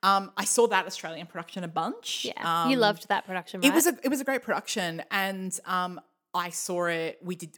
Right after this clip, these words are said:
Speaker 1: so we do the merchandise for this show in a lot of places around the world. So I have literally seen it on Broadway a bunch. I have seen it on the West End a bunch. I have seen it on tour in the U S. I've seen it on tour in the
Speaker 2: Oh my
Speaker 1: U K.
Speaker 2: God.
Speaker 1: Like, in a lot of different places.
Speaker 2: Yeah.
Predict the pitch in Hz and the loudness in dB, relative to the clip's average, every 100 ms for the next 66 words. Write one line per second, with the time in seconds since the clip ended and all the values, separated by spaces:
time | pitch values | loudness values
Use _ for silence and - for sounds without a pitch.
0 | - - 185 170 160 - 127 135 180 202 | -8 0 2 2 -2 -14 -20 -8 -2 -2
1 | 196 180 - 196 175 165 160 - 151 - | -4 -10 -4 -2 0 0 -2 -4 -6 -6
2 | 156 156 - 147 151 - 151 160 160 - | -6 -4 -4 -4 -4 -4 -2 -2 -2 -6
3 | 127 - 160 156 165 143 135 - 170 156 | -8 -8 -8 -8 -6 -4 -4 -4 -4 0
4 | 190 240 240 233 196 - 170 165 165 - | 0 0 -2 -4 -4 -6 -8 -10 -10 -16
5 | - _ 160 160 220 262 269 262 247 233 | -20 _ -10 2 4 6 4 4 2 0
6 | 208 - 160 - 165 170 160 143 170 220 | -2 -10 -10 -8 -6 -6 -4 -4 2 2
7 | 214 208 196 190 185 - - 170 170 - | 2 2 0 0 -4 -10 -12 -8 -6 -4
8 | 165 156 - 170 160 - 262 277 247 208 | -4 -6 -6 -10 -6 -2 2 2 2 2
9 | 175 170 147 160 180 202 - 165 - 202 | 0 0 -4 -4 -6 -6 -6 -8 -4 -2
10 | 190 190 170 170 226 233 254 254 226 220 | -2 -4 -4 -2 2 2 4 2 4 2
11 | 202 220 240 220 208 208 233 220 196 185 | 4 2 2 2 6 8 8 4 -4 -6
12 | - 156 143 - 101 208 220 214 202 | -6 -4 -4 -6 -6 -4 0 2 2